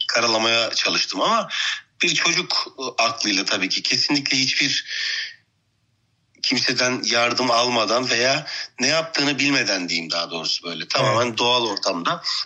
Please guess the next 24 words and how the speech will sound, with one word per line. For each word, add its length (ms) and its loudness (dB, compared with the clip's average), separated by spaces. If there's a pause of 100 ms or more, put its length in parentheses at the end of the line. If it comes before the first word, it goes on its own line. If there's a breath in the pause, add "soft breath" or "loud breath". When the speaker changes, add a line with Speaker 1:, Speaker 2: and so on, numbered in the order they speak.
Speaker 1:
bir 80 2
yandan 320 0
sazı 300 0
keşfetmeye 640 0
çalışan 480 2
ama 240 2
keşfedemeyen, 840 0 (760 loud breath)
bir 80 2
yandan 400 2
da 140 2
halk 140 2
şiirine, 460 2
halk 300 2
türkülerine 460 0
ilgi 320 -2
duyan 300 0 (360 loud breath)
bir 60 0
çocuk 300 2
haline 420 2
geldim. 420 -2 (100)
Tabii 220 0
ki 120 -2
de 100 -2
kasetlerden, 880 0